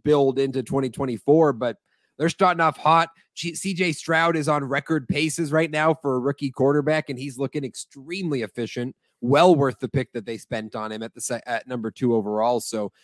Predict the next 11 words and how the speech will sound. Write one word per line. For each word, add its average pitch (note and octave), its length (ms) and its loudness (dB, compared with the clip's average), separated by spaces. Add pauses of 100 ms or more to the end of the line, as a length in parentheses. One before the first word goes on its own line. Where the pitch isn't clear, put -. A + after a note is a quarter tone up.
(140)
uh, A#2 360 2 (120)
yeah, C3+ 300 2 (140)
I, D3 140 0
I D#3 220 0
like D3+ 240 0
that C#3 200 -4
pick C#3 160 -2
for B2+ 100 -12
Houston. A#2 400 -6
Definitely C3 360 -4
been, A#2 300 -4